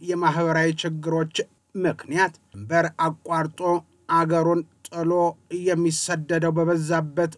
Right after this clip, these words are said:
ወቅት በሊቢያ የሆነ ነው። ወገን እንደ ከብት ታርዶ ደሙ የፈሰሰበት፣ የፈሰሰው ደሙ ከሜዲትራኒያን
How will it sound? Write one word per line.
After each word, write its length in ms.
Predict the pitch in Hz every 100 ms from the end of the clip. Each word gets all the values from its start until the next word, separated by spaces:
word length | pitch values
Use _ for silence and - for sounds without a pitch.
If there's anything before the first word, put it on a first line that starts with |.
| 170
ወቅት 300 | 170 180 - - 160
በሊቢያ 540 | 165 165 165 170 175 165 - 170
የሆነ 380 | 170 160 170 156
ነው። 160 | 104 82 _ _
ወገን 360 | 110 120 170 170 - -
እንደ 320 | 170 165 170
ከብት 300 | 170 175 165 170
ታርዶ 360 | 175 170 156 180 175 -
ደሙ 220 | 160 175 180
የፈሰሰበት፣ 880 | 170 160 131 120 - 104 _ _ - - _ _ _ _ _
የፈሰሰው 640 | - 180 160 165 160 175 170 160
ደሙ 240 | 156 165 170 185 -
ከሜዲትራኒያን 960 | - 175 175 165 165 170 165 165 165